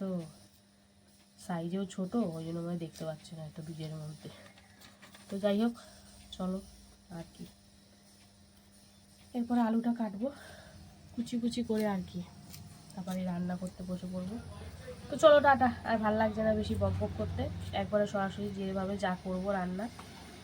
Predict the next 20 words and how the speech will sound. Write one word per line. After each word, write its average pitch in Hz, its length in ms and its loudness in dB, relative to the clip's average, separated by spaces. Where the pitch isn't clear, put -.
শেয়ার 196 220 0
করবো। 190 240 -4
তো - 60 -10
দেখতে 190 260 -6
থাকো। 190 180 -6
এটা 202 180 -2
কি 208 140 -2
দেখো, 196 180 4
ভাত 175 160 4
কিন্তু 190 300 6
প্রায় 190 240 10
হয়েই 175 380 10
গেছে। 180 240 4
এক 180 140 2
ফুটান 185 340 8
দিয়ে 196 200 10
বন্ধ 175 160 10
করে 185 200 10
দিয়েছিলাম, 180 400 6
তো 180 60 2